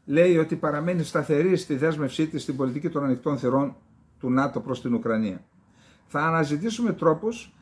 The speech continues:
για να υποστηρίξουμε τις ευρωατλαντικές φιλοδοξίες της Ουκρανίας», είπε ο Ντέρεκ Χόγκαν, υφυπουργός εξωτερικών των ηπα, αρμόδιος για ευρωπαϊκές και ευρασιατικές υποθέσεις.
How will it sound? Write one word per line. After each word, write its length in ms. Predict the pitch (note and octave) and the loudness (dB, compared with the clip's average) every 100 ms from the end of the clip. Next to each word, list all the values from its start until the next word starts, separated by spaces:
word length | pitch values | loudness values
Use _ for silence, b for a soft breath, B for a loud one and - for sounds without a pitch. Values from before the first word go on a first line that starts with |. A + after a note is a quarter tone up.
| b _ | b _
για 140 | D3 | -4
να 100 | D#3 | -2
υποστηρίξουμε 640 | D3 - - D#3+ G3 A3 F#3 | -2 -4 0 0 0 -2 -4
τις 200 | F#3 F3 | -2 -2
ευρωατλαντικές 720 | D#3+ D#3 D3+ D3 C#3 G#3+ G3+ | 0 -2 -4 -4 -4 -4 -4
φιλοδοξίες 540 | F3+ D#3 D3+ C#3 G#3+ | 0 0 0 0 -2
της 100 | F3+ | -2
Ουκρανίας», 600 | - E3+ E3+ G3 A2+ G2+ - | -2 0 0 0 0 -4 -2
είπε 280 | F3+ F#3+ D#3+ | -2 2 0
ο 140 | C3+ | 0
Ντέρεκ 500 | A#2+ C3+ G3 E3+ - - | 2 2 4 2 -2 -14
Χόγκαν, 720 | - - C#3+ C3+ B2 G3+ A3 - b b _ | -16 -2 0 0 0 0 -2 -6 b b _
υφυπουργός 720 | D#3+ D#3 D#3 D3+ C#3 A3 G#3+ - | -6 -6 -4 -4 2 0 0 -8
εξωτερικών 760 | C#3+ D3 C3+ B2+ G3 F3 - - | -4 -2 -2 -4 -4 -4 -4 -6
των 180 | B2 C#3 | -2 0
ηπα, 360 | F#3+ G#3+ - | 0 -4 -6
αρμόδιος 560 | - F3 E3 G3 G#3 F#3+ | -4 -2 0 0 -2 -2
για 160 | E3+ C#3+ | 0 0
ευρωπαϊκές 680 | C#3+ C3+ C3 B2 G#3 G#3+ - | 0 0 2 2 0 -4 -4
και 120 | F#3 | 0
ευρασιατικές 760 | F3 D#3+ D#3+ D#3 C3+ C3 G#3 F#3+ | 0 2 0 -2 -4 -4 -4 -4
υποθέσεις. 680 | F#3 F3 D#3+ E2+ - - | -4 -2 -2 -4 -20 -20